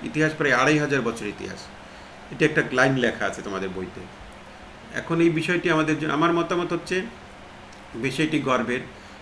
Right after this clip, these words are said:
কিন্তু আরও আগে হওয়াটা অসম্ভব ছিল না। আড়াই হাজ-, আড়াই হাজার বছর কেন,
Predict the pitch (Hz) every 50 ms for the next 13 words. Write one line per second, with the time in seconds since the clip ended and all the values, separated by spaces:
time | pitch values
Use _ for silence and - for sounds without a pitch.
0 | - - - 151 151 151 170 160 135 131 139 147 160 165 160 156 143 147 156 143
1 | 120 - 120 123 127 123 143 151 139 113 - - 123 117 113 117 110 - - -
2 | 117 101 101 98 113 139 - - - - - - - - - - - - - -
3 | 113 120 123 147 170 170 151 156 147 135 117 - - - 110 127 139 160 156 156
4 | 151 156 143 117 123 117 - 123 107 101 104 101